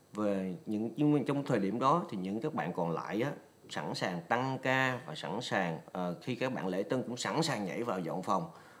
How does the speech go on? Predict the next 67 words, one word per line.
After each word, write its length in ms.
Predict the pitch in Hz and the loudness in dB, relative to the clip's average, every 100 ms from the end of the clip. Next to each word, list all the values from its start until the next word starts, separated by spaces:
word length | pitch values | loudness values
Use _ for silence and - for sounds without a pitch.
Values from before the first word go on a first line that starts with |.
| - | -8
Và 100 | 90 | -4
những 260 | 95 110 139 | -2 -2 -2
bạn 280 | 73 90 | -2 -2
mà 100 | 98 | -2
về 180 | 87 90 | -2 -2
beo 320 | 87 117 135 | 4 4 4
cũng 140 | 127 135 | 2 0
vậy, 140 | 98 85 | 0 -2
cũng 80 | 117 | -4
sẵn 220 | 120 123 | -2 -2
sàng 220 | 139 104 | -2 -2
nhảy 180 | 85 80 | -4 -2
vô 140 | 135 117 | -2 -2
thực 180 | 101 | -4
phòng. 200 | 92 82 80 - - - - | -4 -4 -6 -14 -20 -20 -10
Thì 120 | - 92 | -4 -2
những 180 | 98 127 | 0 -2
cái 60 | 151 | -2
thời 120 | 92 | -2
điểm 160 | 87 | -2
khó 180 | 110 147 | 2 2
khăn 200 | 151 127 | 4 4
đó 260 | 117 139 165 | 6 6 4
thì 80 | 117 | -2
mình 240 | 95 90 | -2 -2
mới 120 | 95 120 | -2 -2
biết 160 | 139 143 | -2 0
được, 180 | 101 82 | -2 -2
ờ, 180 | 85 87 78 - - | -4 -2 -4 -10 -12
những 280 | 104 101 117 | -6 -2 0
người 160 | 127 98 | 0 0
thực 160 | 95 - | -2 -8
sự 260 | - 85 90 | -4 -4 -2
mà 200 | 98 87 | -2 -2
gọi 220 | 80 85 | -2 -4
là 160 | 92 85 - - | -2 -4 -8 -16
sẵn 260 | - 82 95 | -10 -4 -2
sàng 180 | 113 87 - | 0 -2 -2
chiến 100 | 117 | 2
đấu 160 | 113 117 | 2 2
cùng 140 | 95 | -2
mình. 120 | 92 87 - - - - | -2 -4 -12 -20 -20 -8
Và 140 | 90 85 | -4 -4
cũng 200 | 104 120 | -2 4
đó, 140 | 139 | 4
có 180 | 160 208 | 6 6
đó, 120 | 214 | 6
có 80 | 220 | 4
cái 120 | 226 | 4
đó 160 | 202 208 | 6 6
cũng 200 | 156 143 | 4 2
nghĩ, 140 | 180 135 | 4 2
có 240 | 147 - | 0 2
nghĩ 260 | 190 170 151 | 4 6 4
cũng 240 | - 208 | 2 8
đó 120 | 220 | 10
một 140 | 196 - | 10 6
cái 80 | 175 | 4
khó 140 | 170 | 4
khăn 240 | 190 190 175 | 6 6 6
và 60 | 135 | 2
cũng 260 | 110 156 | 2 2
đó 120 | 190 | 2
một 140 | 165 113 | 2 2
cái 100 | - | -2
thuận 160 | - 104 | -2 2
lợi 300 | 110 90 95 | 4 4 2